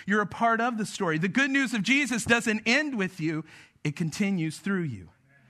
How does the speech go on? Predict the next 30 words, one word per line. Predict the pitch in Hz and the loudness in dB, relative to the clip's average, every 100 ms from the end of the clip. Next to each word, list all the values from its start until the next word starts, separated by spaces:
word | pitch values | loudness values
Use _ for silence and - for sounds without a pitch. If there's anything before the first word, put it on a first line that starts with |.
| _ _ _ _ _ _ | _ _ _ _ _ _
Jesus | 156 214 226 220 | 2 2 2 2
has | 214 175 | 2 2
a | 165 | -2
plan | 208 202 175 | 0 0 0
for | 156 | -2
you | 151 202 226 | 0 2 2
and | 196 | 0
me, | 220 202 | 0 0
and | 151 170 | 0 -2
the | |
plan | 175 - 240 240 220 | -4 0 2 2 0
is | 202 247 202 180 - - | 0 0 0 -4 -14 -12
to | - 185 | -4 -2
change | - 233 220 185 170 - - - | 0 0 2 0 -2 -4 -12 -4
our | 156 160 | 0 0
world. | 165 254 220 131 - - - _ _ _ _ _ _ _ _ _ _ _ | 4 4 2 -6 -12 -18 -18 _ _ _ _ _ _ _ _ _ _ _
When | 123 | -2
we | 143 | -2
hear | 143 254 277 | 2 2 2
that, | 160 135 220 | 2 2 0
change | - 190 180 | 0 -2 0
our | 165 | 0
world, | 147 214 233 170 | 0 0 0 0
we | 170 | -2
go, | 170 143 | -2 -2
"Well, | 151 | 0
that | 180 151 | -2 0
sounds | 196 170 | -4 -2
kinda | 190 160 | 0 -2
big. | 131 208 170 175 | 0 0 0 -2